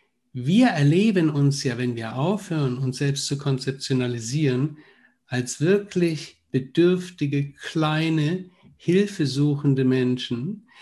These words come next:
die dieses vor sich selbst ihr Leben lang versteckt haben, durch Funktion, durch Power, durch Macht, durch Sex, durch Reputation, durch was weiß ich nicht. Äh, du, dadurch, dass du, äh,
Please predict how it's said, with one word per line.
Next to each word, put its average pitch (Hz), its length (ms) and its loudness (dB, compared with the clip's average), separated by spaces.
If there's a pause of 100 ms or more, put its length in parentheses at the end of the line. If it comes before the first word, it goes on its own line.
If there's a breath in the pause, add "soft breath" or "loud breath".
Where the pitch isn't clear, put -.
(420 loud breath)
die 170 360 -4
dieses 226 580 4
vor 165 200 0
sich 147 200 -4
selbst 170 280 -2
ihr 160 80 0
Leben 151 260 0
lang 147 220 0
versteckt 139 520 -6
haben, 131 420 -2
durch 160 260 2
Funktion, 139 680 0
durch 147 360 -2
Power, 131 380 -4
durch 143 360 0
Macht, 131 380 -4
durch 139 260 -2
Sex, 127 340 -6
durch 147 300 -2
Reputation, 131 800 -2
durch 147 280 -4
was 143 180 -4
weiß 131 220 -6
ich 120 220 -10
nicht. 123 220 -6 (640 loud breath)
Äh, 135 120 -2
du, 175 240 2
dadurch, 160 580 0
dass 156 260 -2
du, 151 280 2
äh, 139 260 0